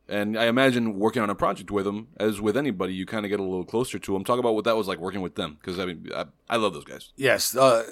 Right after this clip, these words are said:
Speaker 2: great family. Um, I was introduced to Alejandro Terran, f-, again, Rene Castaneda.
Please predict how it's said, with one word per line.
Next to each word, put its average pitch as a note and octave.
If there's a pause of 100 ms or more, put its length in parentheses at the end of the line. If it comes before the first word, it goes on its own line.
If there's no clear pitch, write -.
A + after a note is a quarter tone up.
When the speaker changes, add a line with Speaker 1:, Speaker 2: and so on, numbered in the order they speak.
Speaker 2:
great E3
family. A2+ (880)
Um, D3+ (680)
I C#3+
was D#3
introduced D3
to C3+
Alejandro C3
Terran, A#2+
f-, -
again, A2+
Rene G#2+
Castaneda. A#2+